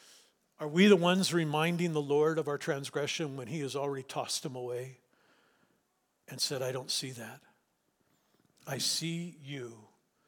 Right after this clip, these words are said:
through my son, Jesus Christ." Romans five eight says, "But God showed his love for us in that while we were still sinners, Christ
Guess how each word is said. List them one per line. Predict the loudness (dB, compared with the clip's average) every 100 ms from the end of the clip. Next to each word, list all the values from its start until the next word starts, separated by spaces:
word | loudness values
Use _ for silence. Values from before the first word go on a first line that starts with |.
| _ _ _
through | -12
my | -10 -6
son, | -6 -6 -10 -14 -18
Jesus | -18 -16 -14 -14
Christ." | -14 -14 -16 -16 -18 -20 _ _ -20 -20 _
Romans | 0 2 2
five | 2 4 4
eight | 4 0
says, | 0 -2
"But | -2 -6 0
God | 2 4 2
showed | 0 -4
his | -4 -2
love | -2 -2
for | -2 -4
us | -4 -4 -2 -2 -6 _ _ _ _ _ _ _ _ _
in | -4
that | -4 -4
while | -2 0 0
we | -2
were | -4
still | -4 -4 -2
sinners, | 0 0 -2 -4 -12 -10 -8 -10 -18 _ _ _ _ _ _ _ _ _
Christ | -10 -10 -8 -10 -10